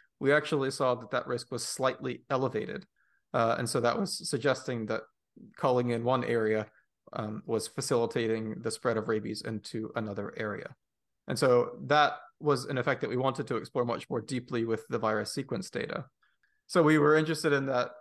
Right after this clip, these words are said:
that possibility that rabies was, was accelerating the spatial spread of the virus. And so by carrying out,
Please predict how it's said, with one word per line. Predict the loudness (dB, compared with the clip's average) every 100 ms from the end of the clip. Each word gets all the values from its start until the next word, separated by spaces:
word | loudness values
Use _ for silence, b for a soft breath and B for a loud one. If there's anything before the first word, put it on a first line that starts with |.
| _ _ _ _
that | -2 0 2
possibility | 0 0 4 6 6 2
that | -2 0
rabies | 0 -2 -4
was, | -6 -4 -6 -4
was | -6 -4
accelerating | -4 0 2 4 2
the | 0
spatial | -2 -4 -4
spread | -6 -4 -4
of |
the | -6
virus. | -6 -6 -6 -10 -14 B B B -6
And | 0
so | 4 6 6 4 2
by | 4 4 2 -2
carrying | 0 2 4 0
out, | 0 0 0